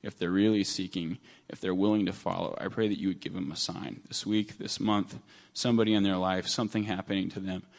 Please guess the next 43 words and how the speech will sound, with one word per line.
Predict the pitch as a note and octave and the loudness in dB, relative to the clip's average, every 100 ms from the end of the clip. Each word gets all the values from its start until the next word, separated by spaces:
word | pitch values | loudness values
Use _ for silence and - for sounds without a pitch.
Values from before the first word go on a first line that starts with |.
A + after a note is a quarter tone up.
| - _ | -20 _
I | F#2+ | -2
pray | A2 | 2
that | A2 | 2
you | G2 G2 | 2 2
would | F#2+ G2 | 2 2
give | A2 A2+ | 2 4
them | G#2+ F#2 | 2 2
something | - A2+ G#2 G#2+ | 2 2 0 0
to | F2+ | -2
grab | F2 F#2 F#2 | -2 -4 -2
onto, | F#2 F#2 E2+ F#2+ | -2 -4 -2 -4
to | E2+ | -6
follow, | - F#2 G2+ - - - - _ - | -8 -6 -4 -4 -8 -14 -20 _ -20
to | - | -6
come | G#2 F2 | -4 -2
closer | E2+ F2+ - | -4 -6 -8
to | F2 | -8
you. | E2+ E2+ - - _ _ _ _ _ _ _ _ - - _ | -8 -10 -12 -20 _ _ _ _ _ _ _ _ -20 -20 _
And | G#2+ | 0
I | |
pray | G2+ B2+ A2+ A2+ - - | 4 4 4 2 -6 2
all | G2 G2+ | 6 6
of | F2+ | 4
us, | F2 - - | -2 -6 -6
God, | F#2 F2 F2+ | -4 -4 -4
that | E2+ | -4
you | F#2 F#2+ | -2 0
would | F#2+ F2+ F#2 - - | 2 0 -4 -14 -12
impress | - G#2 A2 - | -6 0 0 0
upon | - G#2+ | 0 0
our | E2 | 0
hearts | G2 F2+ - - - - - _ _ | -4 -6 -4 -6 -10 -20 -20 _ _
the | |
gifts | G2 E2+ F#2+ G2 - | -6 0 2 2 -4
we | F#2+ | -6
should | F#2+ - F2 | -4 -4 -4
be | F2+ | -6
giving | F2+ F2+ F2 | -6 -6 -6
to | - | -4
you | F#2 G2 F#2+ | -4 -4 -6
this | F#2+ - | -6 -8
Christmas | - - - E2+ | -8 -8 -8 -6
season, | - F2+ - F#2 F2+ | -6 -6 -8 -12 -16